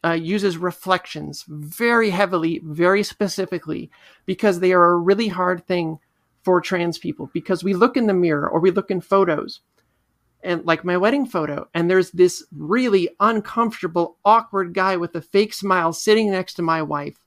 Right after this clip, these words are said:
and that's not me. And I would look in the mirror my whole life, and that wasn't me. It was some weird, meaty guy robot that I had to pilot for some reason. And so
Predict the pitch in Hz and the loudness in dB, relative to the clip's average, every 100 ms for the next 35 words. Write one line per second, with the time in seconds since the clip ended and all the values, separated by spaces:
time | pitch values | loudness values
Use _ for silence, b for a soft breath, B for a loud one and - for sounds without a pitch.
0 | _ _ _ - 165 180 180 175 180 156 | _ _ _ -4 0 2 0 0 2 4
1 | 160 - 151 185 175 - - _ - 165 | 2 -4 -2 -2 -2 -6 -12 _ -2 0
2 | 165 175 170 190 196 185 185 196 202 175 | 2 2 2 2 2 4 4 6 4 4
3 | 170 170 - 185 175 175 208 165 160 160 | 0 -4 -4 -2 0 2 0 0 -2 0
4 | 160 156 156 175 160 160 - _ 151 160 | -2 -2 0 2 0 -4 -8 _ -2 2
5 | 208 202 156 156 170 165 - 185 180 175 | 4 4 4 2 -2 -2 -2 0 2 2
6 | 165 180 202 196 175 170 - 117 156 185 | 0 4 6 6 4 -8 -16 -6 -2 2
7 | 196 190 180 147 180 180 226 170 175 160 | 2 0 -4 0 2 4 4 2 2 4
8 | 156 151 160 175 170 180 170 - 208 269 | 2 2 2 2 0 -2 -2 -2 2 2
9 | 185 156 170 185 160 151 - - - b | 2 -4 -6 -4 -6 -6 -10 -16 -18 b
10 | b b b b - 175 160 202 190 190 | b b b b -4 -4 0 2 2 2